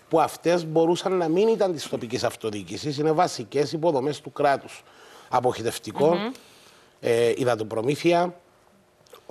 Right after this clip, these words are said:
Speaker 1: ε, διαχείριση αποβλήτων οεδά και στην ουσία πολυδομική αρχή ενιαία, που και αυτόν πέρασε από διάφορες φάσεις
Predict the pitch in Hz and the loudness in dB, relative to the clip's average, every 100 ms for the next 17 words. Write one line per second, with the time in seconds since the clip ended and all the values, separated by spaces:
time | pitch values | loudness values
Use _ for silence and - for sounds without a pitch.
0 | - 127 123 87 110 123 120 156 156 143 | 0 4 4 0 0 2 2 2 2 2
1 | 147 139 131 127 113 113 127 131 127 120 | 0 0 0 -2 -2 -2 -2 0 0 0
2 | 107 120 170 180 _ _ - _ - - | 2 2 0 -2 _ _ -20 _ -8 -6
3 | - 123 156 170 160 151 131 120 113 156 | -2 0 2 2 2 2 0 -4 0 0
4 | - 175 151 127 127 113 - 139 131 - | 0 0 2 2 0 -2 -2 -2 -2 0
5 | 131 - - 190 202 202 - 156 127 127 | -2 -2 -2 0 4 2 2 -2 -2 -2
6 | 123 120 110 107 - 101 - 151 185 | -2 -2 -4 -6 -6 -8 -4 -4 -4